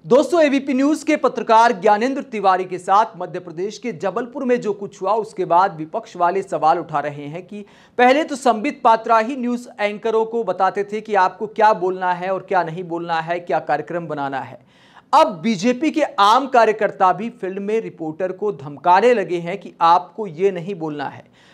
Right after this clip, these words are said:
आपकी हिम्मत कैसे हुई सीएम का नाम लेने की?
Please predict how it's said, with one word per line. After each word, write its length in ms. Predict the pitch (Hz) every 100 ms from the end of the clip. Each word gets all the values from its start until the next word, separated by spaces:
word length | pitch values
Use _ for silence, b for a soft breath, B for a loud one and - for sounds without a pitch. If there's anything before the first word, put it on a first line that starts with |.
| b
आपकी 400 | 214 233 226 247
हिम्मत 460 | - 190 226 285 -
कैसे 240 | 233 208 196
हुई 200 | 170 180
सीएम 360 | - 175 175
का 140 | 175 156
नाम 220 | 147 139
लेने 240 | 135 127
की? 200 | 123 -